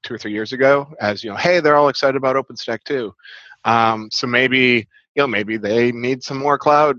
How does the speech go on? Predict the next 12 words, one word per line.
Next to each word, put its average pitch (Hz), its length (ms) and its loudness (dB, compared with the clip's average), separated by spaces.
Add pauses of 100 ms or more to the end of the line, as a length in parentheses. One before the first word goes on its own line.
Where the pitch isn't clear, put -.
in 117 100 -6
their 107 140 -2
lives, 87 540 -2
and, 104 460 0
uh, 98 260 2 (140)
who 135 80 -12
doesn't? 107 420 -2 (420)
But, 131 320 2 (120)
um, 123 340 2 (120)
<laughs> 156 360 0
you 170 100 2
know, 147 140 0